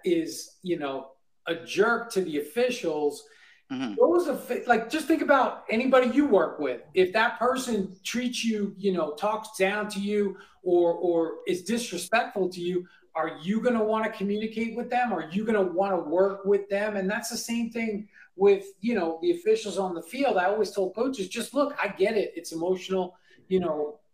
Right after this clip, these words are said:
Speaker 1: you just have to be respectful in your communication, and the officials should be respectful right back. If they don't, we need to know that. But I just think it's, it's, you don't see the, in terms of, hey, you know,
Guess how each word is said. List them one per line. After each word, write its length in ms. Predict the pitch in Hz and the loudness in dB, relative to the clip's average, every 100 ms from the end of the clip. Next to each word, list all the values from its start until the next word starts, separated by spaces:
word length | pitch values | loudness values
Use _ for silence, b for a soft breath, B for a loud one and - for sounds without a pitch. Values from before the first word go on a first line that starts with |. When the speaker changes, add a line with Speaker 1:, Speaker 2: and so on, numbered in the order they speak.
| 160 | -20
Speaker 1:
you 300 | 143 202 254 | -4 -2 0
just 240 | 247 - | -2 -2
have 160 | 202 - | -4 -4
to 80 | 185 | -2
be 120 | 190 | 0
respectful 500 | 175 - 202 - 160 | 0 -2 -2 -2 -4
in 80 | 156 | -2
your 140 | 233 233 | -2 -2
communication, 760 | 185 190 185 180 175 - 175 B B B - | -2 -2 -2 -4 -4 -6 -10 B B B -6
and 260 | 175 165 | -4 -4
the 120 | 156 | -6
officials 560 | 151 240 269 214 196 - | -2 0 2 4 2 2
should 260 | - 214 - | 0 0 2
be 140 | 196 | 0
respectful 560 | 170 - 196 180 175 151 | -2 -2 0 0 -2 -2
right 280 | 156 - | 0 0
back. 320 | 196 202 175 147 | -2 -2 -4 -8
If 140 | 143 | -4
they 140 | 165 | -4
don't, 420 | 165 175 208 160 160 | 0 0 0 -2 -4
we 100 | 170 | -4
need 200 | 165 - | -4 -6
to 120 | 156 | -4
know 160 | 190 196 | -2 0
that. 240 | 160 151 B B B B _ | -2 -2 B B B B _
But 300 | 214 214 214 | 4 4 2
I 120 | 240 | 0
just 200 | 240 269 | 0 -4
think 240 | - 208 185 | -2 -2 0
it's, 360 | 165 - - - | -2 -4 -6 -2
it's, 320 | 170 - 190 | -2 -2 -4
you 100 | 220 | -2
don't 240 | 233 196 | -2 -2
see 280 | - 196 185 | -6 -4 0
the, 260 | 165 151 156 | 2 2 0
in 120 | 143 | -4
terms 280 | 160 156 143 | -2 0 -2
of, 140 | 143 | 0
hey, 300 | 180 208 190 | 4 6 4
you 140 | 175 | 2
know, 280 | 160 151 139 | 0 -2 -4